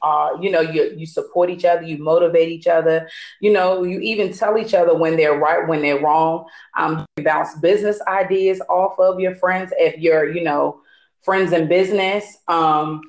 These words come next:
even with friendships, like, you know, you can go to them with your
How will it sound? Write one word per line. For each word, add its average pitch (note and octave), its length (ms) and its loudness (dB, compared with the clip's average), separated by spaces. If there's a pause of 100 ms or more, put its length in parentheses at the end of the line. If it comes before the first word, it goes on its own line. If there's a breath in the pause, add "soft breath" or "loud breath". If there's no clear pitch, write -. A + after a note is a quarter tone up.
(340)
even G#3 240 2
with F3 180 2
friendships, G3 580 -2
like, E3 260 0
you G3 80 0
know, D#3+ 280 2
you G#3+ 100 -6
can F#3 200 -2
go F3 280 4
to G3+ 120 0
them D#3 320 0
with D#3 240 2
your D3 100 2